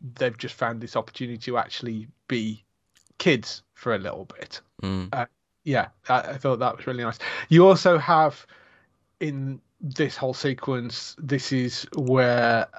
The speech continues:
Speaker 1: um, Henry explains why he's being chased and the fact that he killed, uh, Kathleen's brother,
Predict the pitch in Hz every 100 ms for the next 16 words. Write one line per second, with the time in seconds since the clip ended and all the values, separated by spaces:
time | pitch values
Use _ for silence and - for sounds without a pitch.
0 | - 127 120 117 - 143 131 120 120 113
1 | - - - - 135 123 117 113 - -
2 | 156 120 120 135 127 - 101 - - -
3 | - - 139 120 113 - 147 117 110 -
4 | 101 - - - _ - - - 117 120
5 | 110 107 - 135 135 - 127 - - 127
6 | 127 117 - 139 120 117 110 _ - 147
7 | 123 117 113 110 - - - _ _ -
8 | 127 113 - - - 123 110 107 131 147
9 | 165 151 143